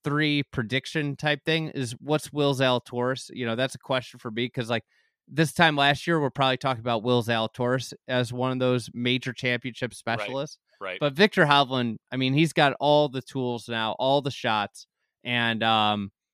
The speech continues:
Speaker 1: you have to, y-, y-, I, you could see a really big year from him this year.
Speaker 2: Yeah, I mean, it, it was, it was cool. He seems like the kind of guy that wants to be there too. You know, I mean, that's what's been fun to watch is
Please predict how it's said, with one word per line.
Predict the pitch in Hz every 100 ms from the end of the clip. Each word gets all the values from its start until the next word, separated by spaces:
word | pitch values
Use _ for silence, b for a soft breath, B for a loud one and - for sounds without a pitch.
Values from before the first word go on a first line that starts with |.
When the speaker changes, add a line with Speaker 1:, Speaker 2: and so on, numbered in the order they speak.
| _ _
Speaker 1:
you | 131
have | 131 143
to, | 151 135 131 - _
y-, | 147 156
y-, | 147 143
I, | - 143
you | 143 151
could | 165
see | - 175
a |
really | 147 165 165
big | 147 151
year | 131 147
from | - 98
him | 92 95
this | 95 -
year. | - _ _ B B B -
Speaker 2:
Yeah, | 240 156
I |
mean, | 143
it, | 143 180
it |
was, | 160 143
it | -
was | 151 -
cool. | 143 143
He | 147
seems | - 190 180
like | 170
the |
kind | 165 160
of | 151
guy | 139 131
that | 127 127 110
wants | 123 123 - -
to | - 120
be | 113 110
there | 95
too. | - 92 71 _
You | 113
know, | 98 95
I |
mean, | 101 107
that's | 113 -
what's | 113 -
been | 113 104
fun | - 107 98
to |
watch | 87 87 85 - 101
is | 92 80